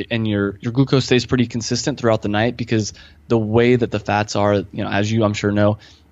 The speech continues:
uh, your body digests them a little bit slower, so you're kinda constantly getting energy supplied to you while you're asleep, so you don't get the big crash. And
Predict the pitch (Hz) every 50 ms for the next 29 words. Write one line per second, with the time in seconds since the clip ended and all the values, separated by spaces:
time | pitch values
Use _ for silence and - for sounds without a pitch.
0 | - - 98 98 104 107 101 120 117 123 117 117 117 107 104 104 120 120 - -
1 | 117 107 107 107 117 113 104 104 - - 165 175 180 180 170 - - 139 127 123
2 | 120 131 127 120 110 - - - 113 113 110 - - 98 120 117 113 101 98 107
3 | 104 107 107 101 101 101 101 - - - _ _ _ _ _ _ _ _ _ _
4 | _ _ _ _ _ _ _ _ - - - 147 135 135 127 117 117 113 - 117
5 | - 117 107 107 107 101 - - 110 110 107 107 104 104 101 98 92 - - 113
6 | 110 104 - - 110 110 107 107 104 - - 92 95 104 101 101 - - - -
7 | 113 104 104 104 104 - - 101 98 92 92 -